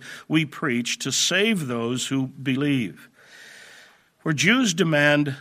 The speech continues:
signs and Greeks seek wisdom, but we preach Christ crucified, a stumbling block to the Jews and folly to the Gentiles. But to those who are called,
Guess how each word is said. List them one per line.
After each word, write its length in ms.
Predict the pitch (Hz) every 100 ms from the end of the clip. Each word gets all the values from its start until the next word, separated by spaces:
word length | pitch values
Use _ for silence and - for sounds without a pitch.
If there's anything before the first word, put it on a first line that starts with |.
| -
signs 760 | - - 156 123 113 120 139
and 240 | 143 127 113
Greeks 440 | 151 185 - -
seek 480 | - - 151 139 -
wisdom, 540 | 143 151 135 113 82 - - - - -
but 140 | 120
we 220 | 147 190
preach 420 | 202 165 156 - -
Christ 560 | - 156 127 110 -
crucified, 800 | - 180 185 135 - 107 101 117
a 140 | 113 120
stumbling 640 | - - 196 208 202 185
block 380 | 147 131 123 -
to 100 | 120
the 120 | 113
Jews 480 | 98 127 135 127 120
and 160 | 110
folly 480 | - - 139 143 147
to 120 | 135
the 100 | 143
Gentiles. 840 | 131 127 120 113 107 101 101 98 - - - - - - - _ _ _
But 240 | - 110 -
to 140 | 113
those 460 | 104 147 185 196 -
who 160 | 196
are 100 | 185
called, 760 | 175 - - 139 110 95 73 -